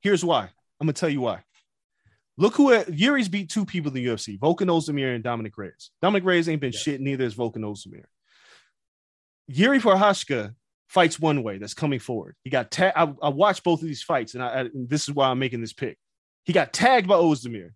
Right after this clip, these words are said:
Speaker 1: He got tagged by Dominic Reyes. He just managed to overwhelm them with striking. What neither of them did to Prochazka that Glover will do is take him down. Yuri Prochazka can't get off his back if Glover, Glover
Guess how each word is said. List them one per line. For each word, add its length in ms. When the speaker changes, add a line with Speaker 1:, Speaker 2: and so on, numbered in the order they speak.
Speaker 1:
He 80
got 220
tagged 480
by 100
Dominic 400
Reyes. 420
He 100
just 180
managed 300
to 80
overwhelm 520
them 120
with 120
striking. 460
What 160
neither 320
of 100
them 200
did 400
to 160
Prochazka 640
that 180
Glover 340
will 300
do 360
is 80
take 260
him 120
down. 340
Yuri 220
Prochazka 680
can't 240
get 140
off 200
his 180
back 260
if 60
Glover, 300
Glover 300